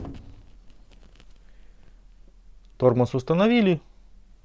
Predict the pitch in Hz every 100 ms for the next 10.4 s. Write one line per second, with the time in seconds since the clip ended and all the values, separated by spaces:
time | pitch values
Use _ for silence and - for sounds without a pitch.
0 | - - - - - 147 156 120 151 127
1 | 123 120 117 - 104 104 101 117 98 107
2 | 101 95 95 - - - - - _ -
3 | - - - - 127 220 214 175 - -
4 | 127 147 151 131 127 147 139 127 123 -
5 | - 165 156 - 127 120 123 131 160 147
6 | 127 - 120 - 151 131 - 117 113 95
7 | - 107 143 170 156 143 131 131 143 139
8 | 123 - 123 135 127 - - 120 180 160
9 | - - 127 117 151 147 131 123 123 107
10 | 107 - 98 -